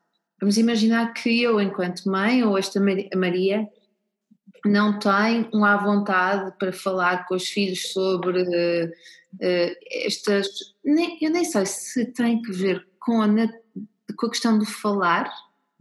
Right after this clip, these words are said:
ou com a questão de escutar as perguntas que eles podem ter para nos colocar, não é? Criar este espaço, esta bolha em que estamos todos seguros para colocar questões e falarmos sobre o tema. Mas se eu não estou à vontade, como é que eu posso começar a estar à vontade?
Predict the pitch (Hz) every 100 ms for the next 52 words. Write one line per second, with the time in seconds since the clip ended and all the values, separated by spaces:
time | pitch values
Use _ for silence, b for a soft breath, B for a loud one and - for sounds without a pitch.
0 | 185 _ _ _ - _ - 208 247 254
1 | - 254 247 - - - 240 196 - -
2 | - _ _ _ _ _ _ - B B
3 | _ - 196 - 208 202 233 247 240 -
4 | 214 - 220 208 202 220 214 202 202 -
5 | 202 185 165 165 170 196 196 202 202 -
6 | - - 208 233 - - 269 240 233 196
7 | 214 220 226 233 233 - 226 220 214 226
8 | 208 214 - 208 240 254 294 294 - B
9 | B - 233 233 247 240 233 - - 254
10 | 254 247 233 226 220 214 220 208 208 190
11 | 180 B B 233 226 285 370 359 320 277
12 | 254 240 269 - 330 359 359 330 311 -
13 | 277 262 240 226 - 208 202 202 196 196
14 | 170 165